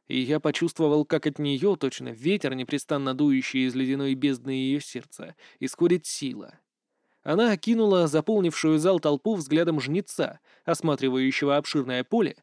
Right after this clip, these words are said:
с которого ему предстоит снять урожай.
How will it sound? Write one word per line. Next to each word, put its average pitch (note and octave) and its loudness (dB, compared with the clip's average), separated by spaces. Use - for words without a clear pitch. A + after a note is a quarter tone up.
с - -20
которого C#3+ 0
ему C#3+ 2
предстоит C#3 0
снять C#3+ -4
урожай. C#3 -4